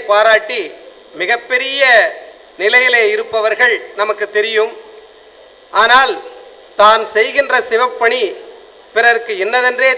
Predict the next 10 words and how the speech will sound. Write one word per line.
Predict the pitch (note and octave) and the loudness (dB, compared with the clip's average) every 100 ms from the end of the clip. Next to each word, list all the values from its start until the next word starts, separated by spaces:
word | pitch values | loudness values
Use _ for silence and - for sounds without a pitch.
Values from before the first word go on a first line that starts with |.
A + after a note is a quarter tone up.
| A#3+ | -2
தெரியாமல் | A#3+ A#3 A#3 A#3 F#3+ F3 - - - - - | 4 4 4 0 -2 -6 -18 -20 -20 -20 -2
செய்கின்ற | A#3+ B3 A#3 G#3+ | -2 0 2 2
அடியார்கள் | G#3+ B3 A#3 A3 A3 | 4 6 4 4 2
இருக்கின்றார்கள். | G#3+ A3 G#3+ G3 F#3 E3+ D#3+ - - - - _ _ _ E3 | 0 0 0 2 2 0 -4 -6 -20 -20 -20 _ _ _ 2
அவர்களை | A3+ B3 B3+ B3+ B3 | 2 2 0 -2 -2
தேடி | A#3 B3 A#3+ | -2 -2 0
கண்டுபிடித்து | A3 A3 A3+ A3 A3+ A#3+ A#3+ A#3 - - - - - | -2 0 -6 -8 -4 -2 -2 -4 -16 -20 -20 -16 0
அவர்களுக்கு | G#3 A3 G#3+ G#3 G3 | 2 2 0 -2 -4
விருது | A3+ A3+ | -2 2
வழங்குவது | G#3 G#3 G3 G3+ A3+ | 4 4 2 0 0